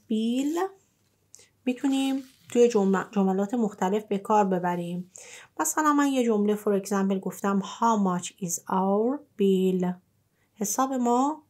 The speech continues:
چقدر است؟ شما یه جمله دیگه مثال بزنید، بچه‌ها. دونستن این که ما بتونیم این کلمات رو در جملات به کار ببریم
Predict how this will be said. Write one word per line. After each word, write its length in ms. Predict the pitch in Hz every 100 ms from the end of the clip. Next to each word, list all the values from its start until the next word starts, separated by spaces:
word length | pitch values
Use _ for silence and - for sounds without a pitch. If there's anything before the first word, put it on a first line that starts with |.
| -
چقدر 640 | - 226 190 170 165 185
است؟ 480 | 170 165 - - - - - -
شما 340 | - 226 233
یه 100 | 247
جمله 360 | 240 226 220 240
دیگه 260 | 226 240 240
مثال 380 | 180 - 185
بزنید، 480 | 180 180 180 180 175
بچه‌ها. 580 | 190 185 - 165 165 180 _ _ _ _ - - - - _
دونستن 480 | - 254 254 - 381
این 200 | 381 320
که 120 | 320 277
ما 180 | 269
بتونیم 460 | 262 269 269 202 190
این 120 | 185
کلمات 640 | - 185 180 180 196 202
رو 140 | - 185
در 220 | 185 175
جملات 520 | 175 175 175 196 240
به 100 | 185
کار 280 | 180 180 175
ببریم 640 | 180 180 175 196 226 262